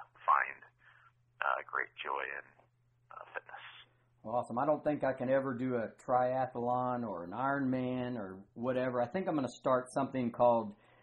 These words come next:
Speaker 2: Jello Man or something, and we can
Speaker 1: Yeah.
Speaker 2: have three things, and we could, like, walk, and then we can ride in an inner tube down the river, and I don't know what else I'd do. Maybe ride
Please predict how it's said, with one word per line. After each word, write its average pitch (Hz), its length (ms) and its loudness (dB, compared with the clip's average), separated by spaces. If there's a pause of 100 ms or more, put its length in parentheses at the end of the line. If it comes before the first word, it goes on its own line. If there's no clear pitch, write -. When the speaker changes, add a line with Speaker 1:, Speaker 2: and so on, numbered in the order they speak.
(420)
Speaker 2:
Jello 131 460 4
Man 104 380 -2
or 98 80 -6
something, 113 440 -6
and 113 200 -2
we 123 100 -2
can 123 100 -2
Speaker 1:
Yeah. 113 200 8
Speaker 2:
have 160 80 4
three 156 380 2
things, 147 420 0
and 120 80 0
we 120 60 0
could, 120 140 -4
like, 110 320 0
walk, 120 680 2 (100)
and 117 180 -2
then 123 120 -2
we 123 80 -2
can 117 240 -4
ride 123 320 2
in 117 120 -2
an 113 120 -4
inner 131 240 -2
tube 139 480 -2 (100)
down 131 240 -2
the 127 80 -4
river, 143 400 -6 (520)
and 113 560 -2 (120)
I 113 160 -4
don't 113 140 -2
know 113 140 0
what 110 240 -4
else 110 220 -6
I'd 104 160 -4
do. 107 120 -6
Maybe 113 340 -4 (220)
ride 113 500 0